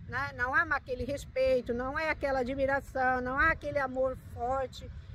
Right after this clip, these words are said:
então tá mais difícil nessa parte, tá bem, gente? O amor está acabado, infelizmente. Ah, vamos para mais uma pergunta.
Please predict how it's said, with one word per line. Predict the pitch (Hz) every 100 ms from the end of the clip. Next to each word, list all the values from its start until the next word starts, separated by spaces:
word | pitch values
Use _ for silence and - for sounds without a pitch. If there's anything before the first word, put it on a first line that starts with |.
| - 285
então | 349 339 311 320 349 330
tá | 302 302
mais | 294 294 330 339
difícil | 392 - 330 262 - 202 - - -
nessa | 233 285 311 349
parte, | - 254 214 190 -
tá | - 202
bem, | 208 277 349
gente? | 254 208 -
O | 302 349
amor | 285 247 254 277
está | 269 - 254
acabado, | 247 - 254 202 185 170 -
infelizmente. | 320 370 302 294 285 240 233 202 185 - - - - - - - - - - - - - - -
Ah, | 294 320 320
vamos | 349 392 403
para | 370 349 349
mais | 392 392
uma | 370 359
pergunta. | 330 339 311 269 247 208 208